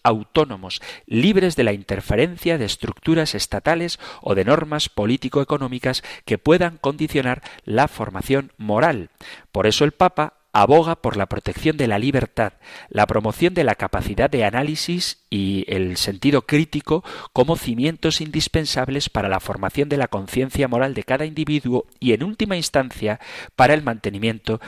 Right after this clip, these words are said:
de la justicia social. Tras la profunda reflexión de Rerum Novarum para responder a las injusticias sociales, la Iglesia continuó explorando sobre este tema con la encíclica Populorum Progressio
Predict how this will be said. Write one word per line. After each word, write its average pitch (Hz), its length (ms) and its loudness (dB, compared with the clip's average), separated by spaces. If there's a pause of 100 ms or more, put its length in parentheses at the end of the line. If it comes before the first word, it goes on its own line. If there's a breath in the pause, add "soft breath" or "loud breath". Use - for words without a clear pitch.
(160 loud breath)
de 107 100 -2
la 92 80 2
justicia - 540 -4
social. - 400 -8 (800)
Tras 98 220 0
la 104 80 4
profunda 110 480 -2
reflexión 107 760 0 (300 loud breath)
de 107 180 -2
Rerum 107 460 -2
Novarum 117 560 0 (260 loud breath)
para 113 200 2
responder 127 460 0
a 160 60 4
las 120 180 -2
injusticias 135 600 -2
sociales, 104 520 -2 (240 loud breath)
la 113 200 0
Iglesia 123 580 2
continuó 123 880 0 (340 loud breath)
explorando 113 960 2 (180 loud breath)
sobre 104 460 2
este - 340 -2
tema 117 380 0 (320 loud breath)
con 120 260 4
la 123 240 4
encíclica 117 640 -2
Populorum 113 720 -2
Progressio 113 640 0